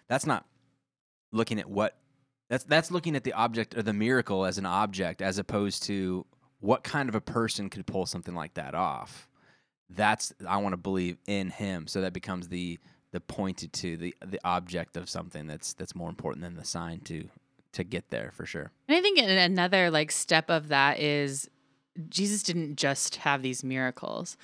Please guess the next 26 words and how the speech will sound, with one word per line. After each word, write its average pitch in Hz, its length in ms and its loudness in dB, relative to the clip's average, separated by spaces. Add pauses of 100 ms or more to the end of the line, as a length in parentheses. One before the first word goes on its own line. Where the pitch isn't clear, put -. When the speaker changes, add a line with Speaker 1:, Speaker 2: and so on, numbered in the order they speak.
(240)
Speaker 2:
And 170 100 -2
so 180 140 6
it's 170 300 2
the 170 180 4
combination 160 800 4
of 139 160 -2
all 135 240 6
of 131 160 0
that, 127 200 -2 (120)
all 147 260 4
of 135 80 -4
the 139 100 0
things 131 280 -2
that 131 160 -6
Jesus 123 340 -4
is 123 220 -6
and 127 140 -6
was. 139 320 0
And 127 140 -6
so, 131 400 -2 (480)
um, 127 540 0 (560)
it, 170 220 2 (180)
and 170 260 0
so, 175 240 4
yes, 185 680 4
like, 165 420 2